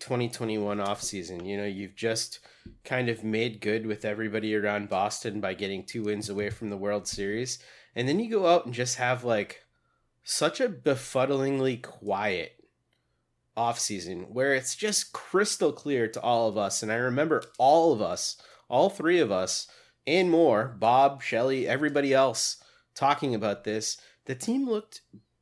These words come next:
incomplete to start the year. You just waste a season, a season where you know you have Xander and you know you have Devers. It just doesn't make sense, and he's making these situations worse for himself. I mean,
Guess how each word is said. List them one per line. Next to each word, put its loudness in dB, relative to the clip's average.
incomplete 0
to -4
start 4
the -2
year. -2
You -4
just -4
waste 0
a -2
season, -2
a -6
season 4
where 6
you 2
know 4
you 2
have 2
Xander -2
and -4
you 0
know -2
you -2
have 0
Devers. -4
It -6
just 2
doesn't 0
make 4
sense, 2
and 0
he's 0
making 2
these 0
situations -2
worse 0
for -4
himself. -4
I -4
mean, -4